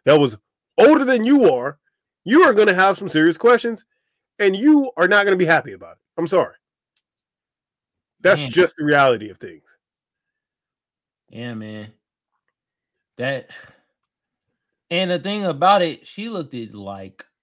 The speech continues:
Speaker 2: almost on her rocker, though. Like, she seemed like she was almost out of there.
Speaker 1: Yeah, she looked
Speaker 2: <laughs>
Speaker 1: crazy.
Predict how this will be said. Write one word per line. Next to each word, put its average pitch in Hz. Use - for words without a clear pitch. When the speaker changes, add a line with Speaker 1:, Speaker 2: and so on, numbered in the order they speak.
Speaker 2:
almost 135
on 117
her 104
rocker, 131
though. 101
Like, 95
she 147
seemed 131
like 113
she 165
was 156
almost 110
out 165
of 123
there. 98
Speaker 1:
Yeah, 127
she -
looked 156
Speaker 2:
<laughs> -
Speaker 1:
crazy. 127